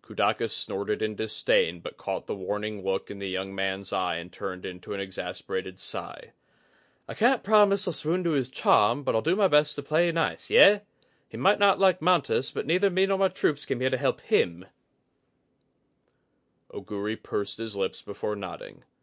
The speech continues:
"Fair enough," he declared, and he began to walk toward the far entrance of the keep,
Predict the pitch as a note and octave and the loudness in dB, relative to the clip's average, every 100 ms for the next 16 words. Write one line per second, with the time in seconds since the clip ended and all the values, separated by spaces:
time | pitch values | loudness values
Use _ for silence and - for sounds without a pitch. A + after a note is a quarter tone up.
0 | _ _ _ G#2 A#2+ F3 D#3+ D#3+ - - | _ _ _ 0 2 4 2 0 -8 -20
1 | _ _ - F2+ F2+ G#2 E2+ D#2+ E2 E2+ | _ _ -10 -8 -6 -2 0 0 -4 -6
2 | - G2+ G2 F2 F2+ F#2+ F#2 G#2+ G#2 G2+ | -10 -12 -12 -10 -2 -2 -2 -6 -2 -2
3 | G2+ - G2+ F#2+ - F#2+ F#2+ G2 F#2+ G2+ | -2 -2 -4 -4 -6 -2 0 0 -4 -10
4 | G2 G#2 G#2 - G#2+ E2 - | -10 -6 -6 -6 -10 -10 -14